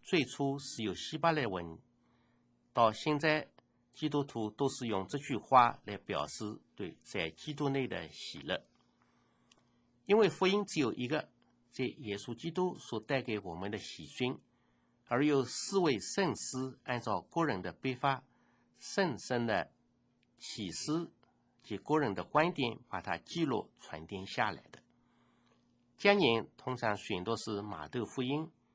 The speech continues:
一年是马尔谷福音，丙年是路加福音，而若望福音则是分别于这个三年当中。接下来要讲到，很多的时候，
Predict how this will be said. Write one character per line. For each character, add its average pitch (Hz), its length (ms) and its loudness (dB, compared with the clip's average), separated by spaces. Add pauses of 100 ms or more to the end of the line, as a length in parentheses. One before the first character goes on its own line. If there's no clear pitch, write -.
(180)
一 180 160 -4
年 113 340 4 (120)
是 - 240 -6
马 95 160 2
尔 117 180 6
谷 131 180 -2
福 113 200 -8
音， 110 260 -2 (540)
丙 95 260 -2
年 143 400 2
是 - 260 -8
路 135 220 -6
加 90 220 0
福 - 160 -8
音， 82 200 -8 (540)
而 107 120 0
若 135 160 0
望 175 200 6
福 - 160 -2
音 123 340 -2
则 - 160 -14
是 98 120 -10
分 185 360 0
别 139 120 0
于 95 320 -4 (320)
这 - 100 -10
个 98 120 -4
三 143 300 0
年 107 240 -4 (140)
当 92 200 -4
中。 90 220 -6 (2750)
接 - 140 -4
下 190 160 12
来 170 260 8
要 135 120 6
讲 92 280 2
到， - 280 6 (600)
很 131 200 0
多 190 100 2
的 190 120 4
时 - 120 -2
候， 135 380 2